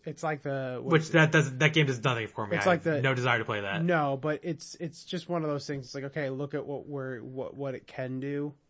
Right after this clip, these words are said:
Speaker 2: Right, which is cool. I think that's great. You know,
Speaker 1: Yeah.
Speaker 2: that's, that's something that's gonna sell to some people. Like, people that only buy Nintendo systems that may have never played that game. Like, that's kinda cool.
Speaker 1: They just, they just desperately need that third party support, though.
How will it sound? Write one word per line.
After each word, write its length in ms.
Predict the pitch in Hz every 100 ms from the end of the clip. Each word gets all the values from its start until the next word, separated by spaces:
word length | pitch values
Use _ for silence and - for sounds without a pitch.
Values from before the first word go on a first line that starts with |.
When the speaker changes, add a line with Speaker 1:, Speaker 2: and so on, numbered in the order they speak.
| -
Speaker 2:
Right, 300 | 196 247 143
which 160 | 151
is 100 | 160
cool. 220 | 156 262 123
I 120 | 135
think 180 | 165 147
that's 180 | 139
great. 340 | - 135 143 147
You 80 | 147
know, 60 | 139
Speaker 1:
Yeah. 40 |
Speaker 2:
that's, 240 | 135 131
that's 220 | - 147 156
something 160 | 190
that's 100 | 170
gonna 140 | 175 175
sell 280 | 160 131 131
to 120 | 147
some 240 | - 123
people. 320 | 120 - 117
Like, 180 | 113 113 - _ _ - -
people 220 | 160 160
that 100 | 160
only 220 | 156 165
buy 120 | 156 147
Nintendo 240 | 143 151 135
systems 440 | 151 - 120 107
that 260 | 117 120 - _
may 280 | 131 120 120
have 100 | 131
never 160 | 131 131
played 160 | 208
that 140 | 131 -
game. 180 | 107 107
Like, 180 | 104 -
that's 280 | 131 117 -
kinda 240 | - 123
cool. 180 | 120 156
Speaker 1:
They 160 | 160 147
just, 380 | 139 165 147 127
they 140 | 156
just 360 | 139 156 - -
desperately 520 | 156 - 156 147 143
need 220 | 135 131
that 200 | 127 -
third 260 | - 127 113
party 240 | 131 120
support, 400 | - 110 113 113 110
though. 200 | 107